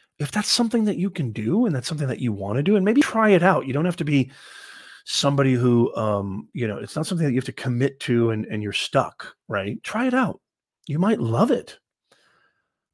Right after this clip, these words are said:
Um, but consulting is purely consulting. So you're not actually doing the gardening for them.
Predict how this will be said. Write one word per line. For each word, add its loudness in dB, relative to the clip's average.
Um, -4
but -4
consulting 0
is 0
purely 0
consulting. -4
So -4
you're 2
not 4
actually 4
doing 4
the 0
gardening 2
for 0
them. -6